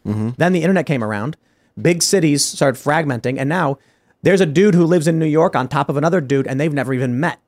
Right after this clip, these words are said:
Speaker 2: even though they've lived next, literally next to each other for ten years.
Speaker 1: People don't talk to their neighbors at all anymore.
Speaker 2: Exactly.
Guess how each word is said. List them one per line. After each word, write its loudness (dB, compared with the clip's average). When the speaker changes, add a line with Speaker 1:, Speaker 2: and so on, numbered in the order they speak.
Speaker 2:
even -2
though 0
they've 0
lived -2
next, -4
literally 2
next -2
to -2
each -4
other -2
for -10
ten -8
years. -10
Speaker 1:
People 0
don't 2
talk -2
to -4
their -2
neighbors -6
at -4
all 0
anymore. -8
Speaker 2:
Exactly. -8